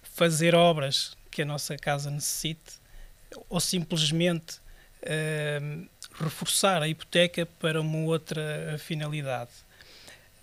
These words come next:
Eh, ou seja, poderá estar aqui de facto na altura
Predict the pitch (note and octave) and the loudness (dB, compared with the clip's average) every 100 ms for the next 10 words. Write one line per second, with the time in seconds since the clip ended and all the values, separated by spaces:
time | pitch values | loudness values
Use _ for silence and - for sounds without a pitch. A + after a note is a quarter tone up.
0 | - D3+ D3+ D3+ D#3+ D#3 E3 D#3+ F3+ - | -8 -6 -4 -4 -4 -4 -2 -2 -6 -14
1 | - - - - G#3 A#3 A#3+ - A#3 A3 | -18 -14 -14 -8 -2 0 0 0 0 -2
2 | A3 A3 G#3 - G#3 - A3+ G3+ F#3 - | -2 -4 -4 -2 -2 -2 0 2 2 0
3 | G3+ G#3 | -2 -4